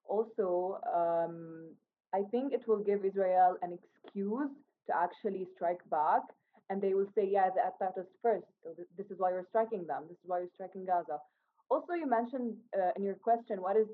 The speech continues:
different this time? Uh, this time, there is no media propaganda, because social media is trending for the favor of Palestinians and what is happening in Palestine and standing with them. You know, this time they have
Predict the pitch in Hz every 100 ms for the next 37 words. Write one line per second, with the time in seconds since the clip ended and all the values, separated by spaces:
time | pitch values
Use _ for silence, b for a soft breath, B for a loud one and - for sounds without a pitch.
0 | 180 214 214 214 170 175 _ 190 165 175
1 | 220 240 B B - 185 180 175 175 -
2 | 170 233 349 - 277 220 208 208 - 196
3 | 220 208 208 220 247 240 226 214 196 185
4 | 190 185 190 170 151 180 214 208 - 277
5 | 320 285 226 220 208 180 185 202 208 208
6 | 220 220 220 214 214 214 214 - 196 -
7 | 196 202 202 233 226 175 170 - 190 190
8 | 202 208 214 202 196 202 202 220 - 156
9 | 151 _ _ - 220 226 - 269 302 247
10 | 185 170 156 147 _ _ _ 208 214 220
11 | - _ _ _ _ _ - 294 - 254
12 | 233 214 196 196